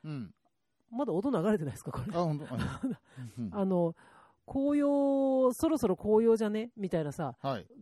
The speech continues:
Speaker 2: 季節的にそんな刷り込みで、行ってみるとまだ早かったりとか。
Speaker 1: うん、うん、うん。
Speaker 2: で、あ、紅葉まだ早かったかと思って、
Speaker 1: うん。
Speaker 2: で、また日を改めていくと今度遅かったみたいなさ、
Speaker 1: はい、
Speaker 2: なんかさ、
Speaker 1: はい、はい、はい。
Speaker 2: もうね、そういう枯れ、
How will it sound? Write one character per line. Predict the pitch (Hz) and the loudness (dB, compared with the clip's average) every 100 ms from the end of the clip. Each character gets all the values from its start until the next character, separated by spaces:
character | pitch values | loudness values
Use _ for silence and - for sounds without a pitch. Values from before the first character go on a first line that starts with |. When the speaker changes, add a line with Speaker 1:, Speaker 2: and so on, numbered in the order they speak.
| - | -12
Speaker 2:
季 | - | -4
節 | 311 - | -4 -2
的 | 311 277 | -4 -2
に | 285 277 | -2 -2
そ | 277 | -2
ん | 269 | 0
な | 262 | 0
刷 | 262 | -2
り | 269 | -2
込 | 269 | -2
み | 262 | -2
で、 | 269 254 151 | 2 2 0
行 | 247 - | -4 -6
っ | |
て | - 302 | -2 0
み | 311 | 0
る | 262 | 0
と | 185 | 0
ま | 214 | 0
だ | 202 | 0
早 | 135 165 | 0 -2
か | 170 135 | -2 -6
っ | |
た | - | -8
り | 131 | -8
と | 185 | -2
か。 | 190 | 2
Speaker 1:
う | |
ん、 | |
う | 180 | 4
ん、 | |
う | 170 156 147 135 120 98 | 2 2 0 0 -2 -2
ん。 | 101 | -2
Speaker 2:
で、 | 294 - | -2 -4
あ、 | 254 247 - _ | -2 -4 -4 _
紅 | - 269 302 294 | -12 -4 -2 0
葉 | 294 | 0
ま | 247 247 | 0 -4
だ | 233 | -6
早 | 254 247 | -8 -8
か | 262 | -8
っ | 254 | -6
た | 294 | -4
か | 269 269 262 | -2 -2 -2
と | 214 | -4
思 | 196 185 | -4 -6
っ | |
て、 | _ 220 180 | _ 0 2
Speaker 1:
う | 147 | -2
ん。 | 131 | -2
Speaker 2:
で、 | |
ま | 285 | -2
た | 311 | -2
日 | - 302 | -2 0
を | 330 | 2
改 | 339 339 | 2 2
め | 302 | 0
て | 220 | 0
い | |
く | - | 0
と | 202 | 0
今 | 294 240 | 0 -2
度 | 156 | 0
遅 | 156 196 | 0 0
か | 180 | 0
っ | |
た | 143 | -2
み | 139 | -6
た | |
い | 131 | -4
な | 143 | 0
さ、 | |
Speaker 1:
は | 143 | 0
い、 | 147 | 0
Speaker 2:
な | |
ん | |
か | 151 | -4
さ、 | 87 | -6
Speaker 1:
は | |
い、 | |
は | 82 87 | -8 -10
い、 | |
は | 87 | -12
い。 | - - 269 208 | -18 -20 -12 -6
Speaker 2:
も | 160 143 - - | -6 -6 -12 -12
う | 214 | -6
ね、 | 226 156 | -4 -6
そ | - 165 | -6 -6
う | |
い | |
う | |
枯 | - 185 | -4 -2
れ、 | 180 165 | 0 -2